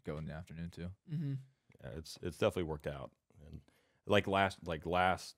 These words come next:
Speaker 3: um, last spring when we were scheduling classes for this fall, we, like, we were like, "Which days, like,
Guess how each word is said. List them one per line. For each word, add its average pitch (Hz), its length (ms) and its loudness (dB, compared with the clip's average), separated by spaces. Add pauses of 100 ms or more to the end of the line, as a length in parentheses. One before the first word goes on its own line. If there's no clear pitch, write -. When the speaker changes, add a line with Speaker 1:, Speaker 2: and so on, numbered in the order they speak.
Speaker 3:
um, 76 520 -6 (360)
last 92 180 4
spring 90 340 4
when 82 100 0
we 80 60 -2
were 78 60 -2
scheduling 76 480 -2
classes 78 400 -6
for - 140 -8
this 73 160 -6
fall, 76 360 -4
we, 78 100 -8
like, 65 200 -4 (560)
we - 80 -6
were 65 40 -4
like, 55 120 -12 (180)
"Which - 260 -10
days, 90 360 -2
like, 78 180 -6